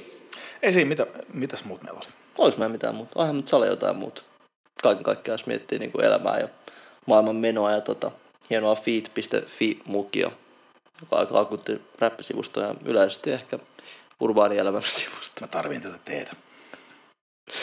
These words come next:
Speaker 2: Okei, äijä pitää olla mukana tämmöisessä upeassa, niinku, mulla oli vittu hyvä mainospiikki. Sit äijä vaan jotain hyytyy silleen jotain, tiedät, niinku,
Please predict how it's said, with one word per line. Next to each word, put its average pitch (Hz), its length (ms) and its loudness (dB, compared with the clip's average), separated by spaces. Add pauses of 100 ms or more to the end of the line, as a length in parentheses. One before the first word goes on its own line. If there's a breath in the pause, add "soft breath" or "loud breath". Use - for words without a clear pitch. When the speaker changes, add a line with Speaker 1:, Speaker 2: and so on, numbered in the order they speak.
(300 loud breath)
Speaker 2:
Okei, 135 360 8
äijä 180 200 12
pitää 160 180 10
olla 143 140 10
mukana 147 360 6
tämmöisessä 113 300 4
upeassa, 143 360 4
niinku, 113 180 -4 (140)
mulla 139 160 8
oli 147 200 10
vittu - 180 4
hyvä 117 160 6
mainospiikki. 117 800 4 (260 loud breath)
Sit - 140 -2
äijä 120 220 8
vaan 110 160 10
jotain 110 280 6
hyytyy 117 340 0
silleen 113 240 -2
jotain, 107 320 0
tiedät, - 300 -6 (580)
niinku, - 340 -6